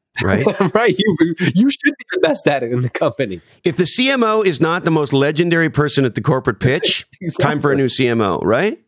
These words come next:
Speaker 1: Should be at least equal to the C E O and head of sales, and frankly, head of product. If those, if C M O, C E O,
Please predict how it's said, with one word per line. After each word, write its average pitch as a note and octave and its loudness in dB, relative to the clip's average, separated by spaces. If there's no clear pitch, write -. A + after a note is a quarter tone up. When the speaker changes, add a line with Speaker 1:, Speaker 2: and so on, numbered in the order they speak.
Speaker 1:
Should A3+ 0
be G#3 0
at D#3+ 0
least A3+ 0
equal G3+ 0
to E3 0
the C#3+ 0
C D#3 2
E D3+ 2
O D3 2
and B2 2
head B2+ 2
of B2+ 0
sales, G#2+ 0
and - -2
frankly, A#2 0
head G#2+ 0
of G2+ -4
product. A2 -2
If G2 -4
those, E3+ -2
if A2+ 0
C G#3 -2
M G#3+ 0
O, D3 0
C D3+ 0
E A#2+ 2
O, G#2+ 0